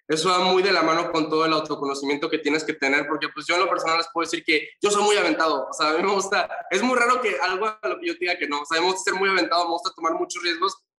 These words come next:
pero hay mucha gente la que es como que un poco más tranquila, que le gusta calcular un poco más las cosas, entonces, no sé, o sea, ese tipo de cosas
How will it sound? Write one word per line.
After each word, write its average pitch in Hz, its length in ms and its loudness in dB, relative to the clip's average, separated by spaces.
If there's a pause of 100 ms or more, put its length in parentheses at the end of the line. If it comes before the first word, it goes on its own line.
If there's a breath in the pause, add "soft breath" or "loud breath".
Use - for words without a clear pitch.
(100)
pero 160 140 2
hay 165 100 4
mucha 190 280 0
gente 180 240 0
la 170 160 2
que 165 60 2
es - 200 -4
como 165 180 -2
que 175 60 -2
un 175 80 0
poco 180 160 -2
más 185 140 0
tranquila, 180 400 0
que 156 80 -2
le 143 60 0
gusta - 200 -4
calcular 151 300 0
un 151 80 -4
poco 151 200 -6
más 151 120 0
las 143 140 -2
cosas, 156 260 -4
entonces, 156 440 -4 (680)
no 214 160 4
sé, 240 140 2
o 214 80 2
sea, 180 160 4
ese 208 160 0
tipo 220 240 0
de 190 100 -4
cosas 202 340 0